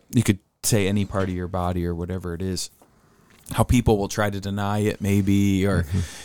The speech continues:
Speaker 1: you get really bummed out about it because it's, it's like, I'm, I'm, I'm at a lower status than I once was. I used to be able to see all these signs, and now I have no idea <laughs> what the sign says. And it can just be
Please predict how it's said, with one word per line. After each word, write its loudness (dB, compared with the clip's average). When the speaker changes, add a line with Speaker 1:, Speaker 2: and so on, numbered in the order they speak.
Speaker 1:
you 4
get 4
really 6
bummed 4
out 4
about -2
it -10
because -2
it's, -8
it's -8
like, -4
I'm, 0
I'm, -2
I'm 6
at 4
a 2
lower 8
status 0
than 0
I -2
once -4
was. -2
I 2
used 2
to -4
be 2
able 0
to -8
see -2
all 6
these 0
signs, -4
and -4
now 2
I 0
have -2
no 0
idea 0
<laughs> -20
what 4
the 0
sign 0
says. -2
And 2
it 0
can 0
just -2
be 2